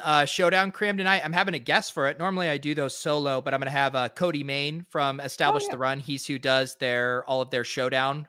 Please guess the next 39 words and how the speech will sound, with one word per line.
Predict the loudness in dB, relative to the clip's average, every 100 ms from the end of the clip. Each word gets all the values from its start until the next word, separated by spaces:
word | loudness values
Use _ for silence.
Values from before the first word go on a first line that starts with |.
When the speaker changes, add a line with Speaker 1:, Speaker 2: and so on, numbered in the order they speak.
| _
Speaker 1:
uh, | -2 0 0 -2 0
write-ups | 0 0 -2 -6 -12 -4
over | -2 0
there. | 0 0
So | -2 -2
excited | -4 -6 -2 -2 -4 -8
to | -10 -8 -6 -2
add | -2 -2
someone | -6 -8 -8
to | -10
the | -8
mix. | -4 -4 -4 -10 -6
And | -4 -2
then | 0 -2 -6 -14 _ _ _ _
tomorrow | -6 -6 -4 2 4 6 4 2 2 2 -2 -6 -8
I | -4 -2
will | -2 -4 -4
be | -4 -8
doing, | -6 -6 -4 -2 -4 0
yeah, | 2 2
my | 0
G | -4 -6
P | -6 -8
P | -6 -6 -6
strategy | -4 0 0 -2
show | -4 0 0
with | 0 -2 -4 -4
J | -4 0 0
M | 0 -4
to | -6
Win, | -2 -2 -2 -8
uh, | -6 -4 -2 -2 -6 -10
one | -10 -6 -4
of | -6 -8
the, | -8 -4 -4 -2
uh, | -2 -2 -4 -8 -12 -16
respected | -10 -8 0 0 0 -4
high | -2 -2
stakes, | -2 -4 -6 -6